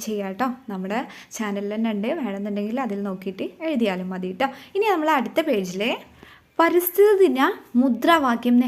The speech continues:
ഹെഡിങ് ചെയ്ത് താഴെ ഇതുപോലെ ചെയ്ത് കൊടുക്കുക ട്ടോ. വനങ്ങൾ സംരക്ഷിക്കൂ നല്ല നാളേക്കായി, വനനശീകരണം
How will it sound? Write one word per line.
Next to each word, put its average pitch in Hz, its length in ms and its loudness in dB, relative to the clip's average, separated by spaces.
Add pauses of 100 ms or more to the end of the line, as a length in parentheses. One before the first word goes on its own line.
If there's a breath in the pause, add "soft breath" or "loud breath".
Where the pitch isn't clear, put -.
ഹെഡിങ് 233 320 2
ചെയ്ത് 226 180 -2 (200)
താഴെ 208 440 -2
ഇതുപോലെ 214 380 -4 (100)
ചെയ്ത് 208 220 -2
കൊടുക്കുക 202 380 -6
ട്ടോ. 240 100 -2 (480 loud breath)
വനങ്ങൾ 359 360 0 (120)
സംരക്ഷിക്കൂ 285 580 0 (260)
നല്ല 240 240 0 (100)
നാളേക്കായി, 196 560 -6 (420 loud breath)
വനനശീകരണം 262 960 0